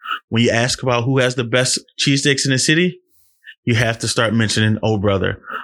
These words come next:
I walked in there the other day. I asked the associate, who was super kind,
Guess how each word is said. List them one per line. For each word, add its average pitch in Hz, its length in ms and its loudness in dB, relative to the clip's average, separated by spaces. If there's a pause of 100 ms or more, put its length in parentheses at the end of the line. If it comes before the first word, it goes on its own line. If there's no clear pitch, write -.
(100)
I 107 80 0
walked 117 300 0
in 123 120 2
there 123 260 2
the 120 160 2
other 117 140 0
day. 120 340 0
I 95 180 -2
asked 107 200 0
the 113 100 4
associate, 117 540 0
who 160 100 0
was 131 200 0
super 143 240 0
kind, 117 440 0